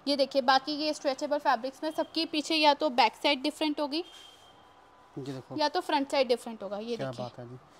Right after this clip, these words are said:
Speaker 2: और ये fabric अभी तो, अ,
Speaker 1: ये
Speaker 2: shop
Speaker 1: वाला
Speaker 2: में
Speaker 1: बस
Speaker 2: दिखाए
Speaker 1: अब limited stock रह गया है, ये वाला जो अभी आप देख रहे हैं।
Speaker 2: ठीक है
Speaker 1: तो
Speaker 2: जी।
Speaker 1: ये first come first serve है।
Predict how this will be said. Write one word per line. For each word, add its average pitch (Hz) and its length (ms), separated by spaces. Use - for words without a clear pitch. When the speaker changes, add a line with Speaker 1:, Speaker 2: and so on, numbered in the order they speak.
Speaker 2:
और 170 100
ये 185 160
fabric 185 640
अभी 208 160
तो, 220 440
अ, 220 200
Speaker 1:
ये 330 120
Speaker 2:
shop 381 100
Speaker 1:
वाला 381 160
Speaker 2:
में 415 80
Speaker 1:
बस 381 60
Speaker 2:
दिखाए 381 240
Speaker 1:
अब 370 60
limited 330 460
stock 311 320
रह 294 120
गया 277 120
है, 349 60
ये 294 180
वाला 269 200
जो 285 140
अभी 269 180
आप 262 140
देख 247 280
रहे 247 100
हैं। 320 180
Speaker 2:
ठीक 165 180
है 151 80
Speaker 1:
तो 139 80
Speaker 2:
जी। 311 60
Speaker 1:
ये 381 80
first 320 300
come 349 140
first 302 260
serve 233 260
है। 175 140